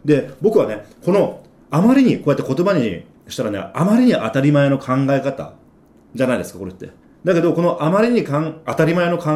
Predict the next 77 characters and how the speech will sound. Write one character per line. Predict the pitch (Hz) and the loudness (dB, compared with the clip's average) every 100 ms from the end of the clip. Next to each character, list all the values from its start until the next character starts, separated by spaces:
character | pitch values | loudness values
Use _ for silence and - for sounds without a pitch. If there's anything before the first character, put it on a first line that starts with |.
| 165 | 0
え | 165 | -2
方 | 160 175 | -2 -2
に | 123 | -2
出 | 87 113 | 0 0
会 | 151 | 0
っ | - - | -2 -8
て、 | - 151 113 - - - - - | 0 2 0 -4 -16 -20 -20 -20
そ | - 156 | -2 -2
し | - | -2
て | - 180 | -2 0
そ | 151 | 2
れ | 165 | 2
を | 185 | 2
大 | 160 120 127 160 | 0 0 2 2
事 | 196 | 0
に | 156 | -4
す | - | -2
る | 123 | 0
よ | 156 175 | 0 0
う | |
に | 113 | -2
な | 113 | -4
っ | - - | -6 -12
て、 | - 135 90 - - - - | -4 -4 -4 -14 -20 -20 -14
お | |
金 | 151 170 185 | -2 0 0
の | 180 | 2
現 | 139 143 | 2 0
実 | 143 - | -4 -12
っ | - | -6
て | |
い | 143 | -4
う | |
の | 98 | -4
が | - | -6
大 | 107 | -8
き | - - | -10 -4
く | 180 107 - | -4 -4 -10
変 | - | -8
わ | 107 | -4
り | |
ま | 113 | -4
し | 113 | -8
た。 | - - _ _ _ | -14 -18 _ _ _
う | 87 | -20
ん。 | 76 - _ _ _ _ _ | -20 -20 _ _ _ _ _
使 | - - 170 | -14 -4 -2
い | 175 170 | 0 -2
道 | 175 151 | -2 -4
を | |
前 | 95 107 | -2 -4
も | 139 | -6
っ | |
て | 151 - 101 - | -8 -8 -8 -8
明 | 104 113 | -4 -2
確 | 131 - | -2 -2
に | 139 | -2
決 | 113 | -2
め | 110 | -6
て | 107 | -6
お | |
く。 | - 113 - - _ - | -8 -14 -14 -20 _ -20
う | |
ん。 | 80 _ _ _ _ - | -20 _ _ _ _ -4
こ | 160 | 0
れ | 185 | 2
も | 185 | 0
ね、 | 185 | -4
完 | - 110 | -8 -8
全 | 123 | -4
に | 135 | -4
技 | 98 117 | -4 -4
術 | 147 95 87 | -4 -8 -12
な | 90 | -12
ん | 80 | -14
で | |
す。 | 76 - | -16 -20